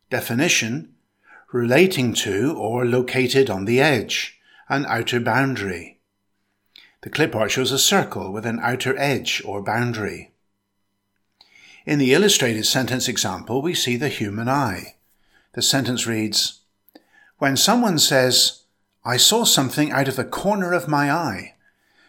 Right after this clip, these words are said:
they are referring to their peripheral vision, that is, the area outside the point of focus." Notice,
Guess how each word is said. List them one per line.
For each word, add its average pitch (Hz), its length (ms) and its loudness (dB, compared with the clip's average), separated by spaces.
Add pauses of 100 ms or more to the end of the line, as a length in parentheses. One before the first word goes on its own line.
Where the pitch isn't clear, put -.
(140)
they 151 120 0
are 147 160 0
referring 151 460 2
to 147 160 -2
their 117 280 -4
peripheral 131 680 -4
vision, 139 520 -2 (100)
that 135 200 2
is, 120 480 0 (220)
the 139 180 0
area 127 640 2
outside 143 720 2
the - 60 -14
point 120 340 -4
of 92 100 -10
focus." - 760 -4 (720)
Notice, 123 580 0